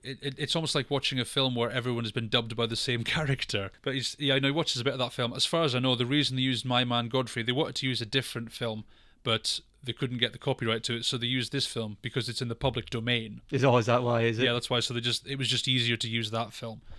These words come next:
Speaker 2: But yeah, for whatever reason, gained weight, fake tooth Bella decides to meet him.
Speaker 1: Down in the bar, <laughs> down
Speaker 2: The hotel bar, yeah.
Speaker 1: It's a pretty swanky bar.
Speaker 2: Did you notice the way she dressed weird for meeting somebody at a bar? Like a thick jumper and
Speaker 1: It was this
Speaker 2: scarf.
Speaker 1: weird jumping scarf, yeah, it was strange. Also,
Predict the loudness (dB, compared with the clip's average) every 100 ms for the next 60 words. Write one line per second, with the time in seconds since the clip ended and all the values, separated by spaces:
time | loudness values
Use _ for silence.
0 | -4 4 4 6 4 6 6 6 4 4
1 | 2 -2 -2 _ _ 6 6 6 4 8
2 | 8 6 6 6 4 2 2 2 0 6
3 | 6 6 2 0 0 0 -2 -2 0 0
4 | -2 -4 -8 -2 0 2 0 0 2 2
5 | 2 0 2 4 6 8 6 6 6 6
6 | 4 4 4 4 4 2 0 2 2 4
7 | 0 0 0 4 2 2 -10 -8 2 6
8 | 6 6 4 6 6 6 4 4 4 4
9 | 6 6 6 2 2 2 0 0 0 0
10 | 0 2 4 4 2 -2 2 2 4 4
11 | 6 4 0 2 6 8 8 8 6 4
12 | 0 0 0 2 2 2 0 2 0 0
13 | 0 0 2 2 4 4 2